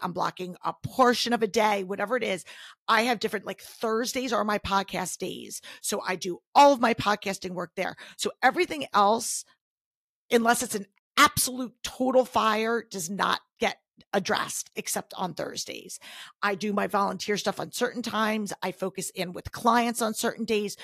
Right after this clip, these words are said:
So it allows me to stay organized and be able to communicate with either guests or clients of,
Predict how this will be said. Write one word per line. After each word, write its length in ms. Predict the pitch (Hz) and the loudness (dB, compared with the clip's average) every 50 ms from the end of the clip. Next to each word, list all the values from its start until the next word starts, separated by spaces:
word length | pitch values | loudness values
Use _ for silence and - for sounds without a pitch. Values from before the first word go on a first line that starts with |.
| - - - - - | -18 -18 -18 -16 -10
So 220 | - - - 277 240 | -6 -4 2 2 4
it 60 | 247 | 4
allows 680 | 240 226 202 196 220 233 240 247 277 302 339 269 208 190 | 4 2 0 0 0 2 4 4 4 4 2 -2 -4 -6
me 400 | 202 202 202 202 202 208 214 - | -4 -4 -4 -4 -4 -4 -6 -6
to 140 | - 196 180 | -6 -6 -6
stay 460 | - - - 185 185 185 180 170 - _ | -4 -2 0 0 0 0 -2 -6 -8 _
organized 880 | - 196 190 196 202 196 220 226 220 214 226 226 226 233 233 233 - - - | -2 0 0 0 2 0 0 0 0 0 2 2 2 0 0 -2 -4 -4 -4
and 140 | - 208 185 | -4 -4 -4
be 140 | 180 180 - - | -6 -10 -6 -6
able 240 | 208 202 202 220 | -4 -2 -2 -4
to 380 | 214 - - - 208 185 185 - _ _ _ - | -2 -2 -4 -4 -4 -6 -8 -10 _ _ _ -16
communicate 960 | - - 190 190 180 226 320 392 381 349 - - - 175 175 165 180 180 - - - - - _ _ _ - | -12 -10 -8 -6 -4 -2 -2 -2 -2 -4 -6 -6 -8 -8 -8 -6 -8 -8 -10 -14 -20 -20 -20 _ _ _ -2
with 380 | 180 220 208 196 196 - - _ _ _ _ _ _ _ | 0 0 0 0 -2 -4 -10 _ _ _ _ _ _ _
either 320 | - 185 160 165 156 170 - | -12 -10 -10 -10 -10 -10 -8
guests 540 | - 147 160 180 247 294 - - - - - - | -4 0 2 2 2 2 0 -2 -4 -8 -6 -4
or 120 | 214 185 | -4 -4
clients 460 | - - - 185 175 180 214 233 - - | -4 -4 -6 -4 -2 -2 -2 -2 -4 -6
of, 160 | 165 170 | -8 -10